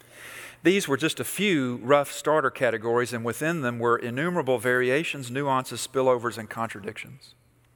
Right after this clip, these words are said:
And so then he says, Nathan Duff, a Clarksdale journalist, thought it was impossible to pin down racism in Mississippi. He wrote me a long, thoughtful email on the subject. At the core of it was this.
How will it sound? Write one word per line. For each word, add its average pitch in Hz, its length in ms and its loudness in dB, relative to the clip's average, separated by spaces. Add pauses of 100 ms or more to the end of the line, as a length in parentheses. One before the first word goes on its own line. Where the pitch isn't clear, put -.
(760)
And - 80 -14
so 113 100 -6
then 131 160 4
he 147 80 2
says, 127 420 4
Nathan 120 380 0
Duff, 131 320 4
a 95 160 0 (320)
Clarksdale 123 840 4
journalist, 135 680 0 (760)
thought 131 160 10
it 127 80 2
was 127 140 -2
impossible 131 640 2
to 117 60 2
pin 135 280 -4
down 120 260 0
racism 117 540 0
in 110 80 -4
Mississippi. 123 720 -2 (560)
He 123 100 -2
wrote 131 200 6
me 123 100 -2
a 113 80 4
long, 143 360 4
thoughtful 131 480 4
email 120 280 2
on 113 100 0
the 110 80 -4
subject. 117 520 0
At 110 180 -2
the - 60 -8
core 139 280 2
of 123 80 0
it 113 80 -10
was 104 200 -8
this. 107 400 0